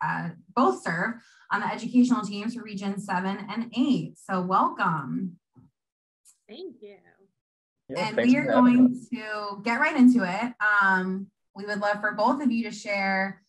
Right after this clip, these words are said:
Speaker 1: a little bit about your role on the conference planning team and maybe something that you really enjoy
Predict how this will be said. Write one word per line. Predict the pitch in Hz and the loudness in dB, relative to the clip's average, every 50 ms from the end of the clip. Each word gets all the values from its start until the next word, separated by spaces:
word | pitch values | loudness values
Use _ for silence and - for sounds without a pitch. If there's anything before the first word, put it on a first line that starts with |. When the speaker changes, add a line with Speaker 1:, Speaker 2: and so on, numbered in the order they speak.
| _ _ _ | _ _ _
Speaker 1:
a | 233 226 | -4 -2
little | 226 226 233 240 | 0 0 2 4
bit | 233 240 233 | 4 4 4
about | 233 233 220 208 202 196 196 196 190 190 | 4 4 4 6 6 6 6 4 2 -2
your | 190 190 190 | -4 -4 -4
role | 185 190 190 185 185 185 185 190 202 208 - 185 | -4 -2 -2 -2 -2 -2 -2 -2 -2 -2 0 0
on | 185 190 190 | 0 0 0
the | 185 | -4
conference | 180 185 190 185 185 185 180 185 | -4 -4 -4 -4 -2 -4 -4 -6
planning | 175 - 247 254 262 262 254 247 247 | -2 2 4 4 6 8 8 8 8
team | 247 254 240 233 233 233 226 233 226 | 8 6 6 6 4 0 0 0 -2
and | 226 220 220 214 | -2 -6 -12 -14
maybe | 208 202 202 202 208 226 220 220 226 | -14 -14 -12 -12 -12 -12 -10 -12 -12
something | - - 202 196 196 196 202 196 196 | -6 -4 -4 -4 -4 -6 -6 -6 -2
that | 196 185 185 185 185 185 185 | 0 2 2 4 2 0 0
you | 190 190 185 | -4 -6 -4
really | 185 190 185 180 180 | -4 -4 -4 -2 -4
enjoy | 175 180 185 175 180 175 175 175 170 170 170 | -2 -2 -2 -2 -2 0 0 0 0 0 0